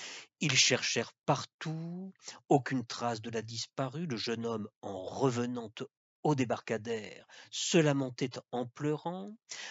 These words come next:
Affligé, le crocodile le fit monter sur son dos et, se mettant en quête de toutes les jonques de commerce récemment passées par là, ils finirent par la retrouver. Voyant sa femme assise dans la jonque,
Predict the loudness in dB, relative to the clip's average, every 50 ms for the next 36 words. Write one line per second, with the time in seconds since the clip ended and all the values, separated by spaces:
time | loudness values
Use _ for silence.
0 | -14 -6 _ 2 2 2 2 0 -2 -4 -2 -2 -2 0 0 2 2 2 4 2
1 | 0 0 0 -2 0 0 -2 -2 -2 -4 -8 -8 -8 -8 -6 -6 -6 -6 -6 -8
2 | -8 -8 -8 -6 -4 -2 0 0 -2 -2 -4 -6 -6 -4 -4 -4 -4 -4 -6 -6
3 | -8 -6 -6 -4 -4 -4 -4 -6 -6 -6 -6 -6 -8 -8 -8 -6 -6 -6 -4 -4
4 | -6 -8 -8 _ -8 -8 -8 -8 -10 -10 -10 -8 -6 -4 -4 -4 -4 -8 _ -14
5 | -14 -12 -12 -12 -12 -12 _ _ _ 2 2 2 2 -2 -4 -4 -4 -4 -4 -4
6 | -6 -8 -8 -10 -12 -16 -16 -14 -14 -16 -12 _ -8 -6 -6 -6 -8 -8 -6 -6
7 | -6 -4 -4 -4 -6 -6 -12 -18 -20 -18 -14 -12 -10 -2 2 2 4 4 2 0
8 | -2 -2 -2 -4 -6 -8 -8 -8 -8 -8 -8 -6 -6 -4 -4 -6 -8 _ _ -2
9 | -2 0 0 -2 -4 -6 -8 -6 -4 -6 -6 -6 -8 -12 -12 -12 -12 -12 -12 -12
10 | -10 -10 -8 -6 -6 -8 -8 -10 _ _ _ _ _ _ _ _ _ _ _ _
11 | _ _ _ -20 -20 -18 -18 -20 -20 -20 _ -10 -6 4 8 8 8 8 6 4
12 | 4 2 2 2 -2 -2 -2 -2 -2 -2 -4 -8 _ _ -2 0 0 0 -2 -2
13 | -4 -4 -6 -6 -6 -8 -6 -6 -6 -6 -6 -6 -6 -8 -10 -14 -18 -20 _ _
14 | -16 -16